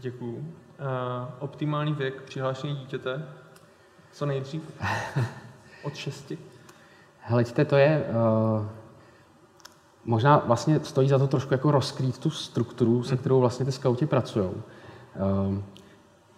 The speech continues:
Speaker 2: nějaký takový základní vlastně věk, kdy ty děti chodily do skauta dlouhou dobu, nebo když scouting vznikal, tak to byl pedagogický koncept, který se věnoval hlavně vlastně dětem, dejme tomu, ve věku deset až patnáct let. Eh, postupem času se vlastně zjistilo, že ta metoda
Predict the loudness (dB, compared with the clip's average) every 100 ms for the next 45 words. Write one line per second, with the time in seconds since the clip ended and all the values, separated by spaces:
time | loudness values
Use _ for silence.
0 | _ _ _ _ _ 0 4 6 6 4
1 | 6 6 8 6 4 6 6 4 6 6
2 | 6 6 4 2 2 0 0 2 4 2
3 | 2 2 4 4 4 2 -10 -4 2 4
4 | 6 6 4 4 2 0 0 0 4 4
5 | 4 4 6 6 6 2 0 -2 -2 0
6 | 4 4 4 4 4 4 2 2 0 0
7 | 2 0 2 2 4 6 6 6 4 4
8 | 4 2 0 0 2 2 2 2 2 0
9 | 2 0 0 -2 -2 -6 -6 -4 0 0
10 | 0 -2 -4 -6 -18 -20 -20 -20 -20 -8
11 | -4 -2 0 0 6 6 6 4 2 2
12 | 4 4 4 2 0 0 0 2 2 2
13 | 2 2 2